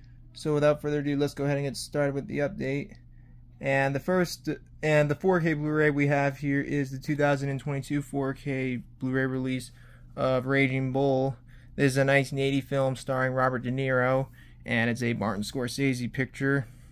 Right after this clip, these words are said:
And, uh, this is my third Criterion four K Blu-ray that I own. The first two being The Piano and Lost Highway. Here's the spine, and this is spine number eleven thirty-four,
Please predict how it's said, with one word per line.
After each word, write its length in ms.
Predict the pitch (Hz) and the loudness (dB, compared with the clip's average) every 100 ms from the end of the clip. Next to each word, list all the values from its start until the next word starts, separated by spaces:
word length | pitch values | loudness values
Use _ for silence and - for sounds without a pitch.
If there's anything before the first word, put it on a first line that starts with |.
| - - - - - - - - - - - | -20 -20 -20 -20 -20 -20 -20 -20 -20 -12 -2
And, 240 | 120 120 | 2 4
uh, 80 | 123 | 4
this 160 | 151 | 4
is 120 | 175 156 | 2 4
my 180 | 165 | 4
third 600 | 135 - 139 143 143 127 | 4 2 4 6 4 2
Criterion 640 | - 139 131 - 139 139 139 | 0 0 0 0 2 2 0
four 320 | 135 143 135 | -2 0 0
K 240 | - 139 | 0 -2
Blu-ray 380 | 131 127 135 135 | 0 0 0 2
that 160 | 127 127 | 2 2
I 160 | 127 123 | 2 0
own. 500 | 127 131 135 139 131 - - - - | -2 0 0 -2 -4 -12 -20 -20 -12
The 60 | 127 | -8
first 360 | - 143 135 - | 2 4 4 2
two 220 | 147 135 | 2 4
being 360 | 139 139 135 | 4 4 4
The 80 | 127 | 2
Piano 680 | 120 135 131 135 135 131 131 | -2 -2 2 4 4 4 2
and 400 | - 127 127 123 | 2 2 2 2
Lost 320 | 135 135 123 | 2 2 2
Highway. 640 | 143 135 131 120 120 131 127 - - - - - - - - - - - - | 0 2 2 2 0 0 -4 -12 -20 -20 -20 -20 -20 -20 -20 -20 -20 -20 -6
Here's 300 | - 131 117 | -2 0 -2
the 80 | 113 | -6
spine, 580 | - 143 139 143 143 | -4 0 2 2 2
and 100 | 131 | 0
this 140 | 117 120 | -2 -4
is 100 | 113 | -6
spine 300 | - 131 131 | -2 0 0
number 240 | 131 127 | 0 0
eleven 340 | 123 127 127 123 | 0 0 -2 -2
thirty-four, 800 | 127 117 - 139 139 139 135 | -2 -2 -2 0 0 0 -2